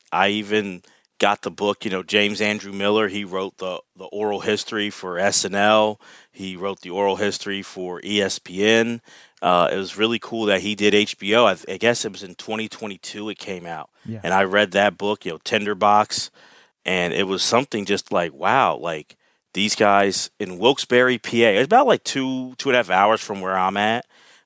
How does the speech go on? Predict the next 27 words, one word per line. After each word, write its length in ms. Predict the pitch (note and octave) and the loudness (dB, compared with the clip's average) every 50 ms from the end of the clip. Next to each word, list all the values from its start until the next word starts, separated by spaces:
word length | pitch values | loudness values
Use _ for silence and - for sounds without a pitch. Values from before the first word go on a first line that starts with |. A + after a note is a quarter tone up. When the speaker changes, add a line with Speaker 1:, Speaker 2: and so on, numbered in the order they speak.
| _ _ | _ _
Speaker 1:
But, 100 | - G2+ | 4 6
like, 160 | G2+ G2+ F#2+ | 6 6 4
it's 80 | G#2 F#2 | 2 -2
a 60 | F#2+ | 0
small 400 | - - - C3 C#3 D3+ D#3 D3+ | 0 2 4 6 6 6 6 4
town. 580 | - - A#2 A#2+ D3 D3+ A2+ F2+ E2 E2 F2 - _ _ _ _ _ _ _ _ - | 2 0 2 2 2 2 0 -2 -4 -6 -10 -14 _ _ _ _ _ _ _ _ 0
And 260 | G2 G2+ G2+ G2 F2 | 2 2 2 0 0
Wilkes-Barre, 600 | E2+ G2 A2+ B2 - - - A#2 A#2 A#2 B2 A#2 | 2 2 2 2 0 2 4 4 4 4 4 0
P 260 | - - - G#2+ G#2 | -4 -6 -2 2 4
A 200 | G#2+ B2 B2+ A2 | 6 6 6 4
is 140 | G2 F#2 E2+ | 2 0 -2
where, 280 | E2+ F#2+ G2 G2 G2 F#2 | -4 -4 -2 0 0 0
like, 400 | F#2 F2+ F2+ F2 E2+ - - - _ _ _ _ _ _ _ | 0 0 0 -2 -4 -8 -14 -20 _ _ _ _ _ _ _
you 220 | _ - F#2 G2 F#2+ | _ -8 -6 -4 0
know, 300 | F#2+ F#2 F2 F2 F2+ - _ _ _ _ _ _ - | 0 0 0 0 -2 -6 _ _ _ _ _ _ -14
H 160 | F#2 G2 - - | -12 -12 -12 -6
B 160 | G2 G2 G2 | -2 0 0
O 80 | F#2+ | 0
started. 460 | F#2+ - - - G2 G#2+ G#2+ F#2 D#2+ - | 0 -2 0 2 4 4 4 2 0 -6
For 160 | - F#2 E2+ | -10 -12 -12
sports 380 | - - - G#2+ G#2+ G#2+ - | -12 -8 -4 -4 -4 -4 -4
fans, 460 | - - A2 G#2 G#2 G#2+ G#2+ G#2+ G2 - | -2 0 2 2 2 2 0 -2 -4 -6
you 80 | F#2+ | -4
know, 240 | F#2 F#2 F2+ F2 - _ _ _ _ _ | -4 -6 -6 -8 -10 _ _ _ _ _
James 380 | - F2 F#2 F#2+ G2+ G2+ F2+ D#2+ | -8 -6 -4 -4 -4 -6 -8 -8
Dolan's 500 | G2 G2 G2+ G2+ G2 G2 F#2+ F#2 - - | -6 -6 -4 -4 -4 -6 -8 -10 -12 -4
father 560 | - G2 F#2+ G2 G2 G2 G#2+ G#2+ G#2+ G#2+ | 2 4 6 6 6 4 2 0 -2 -2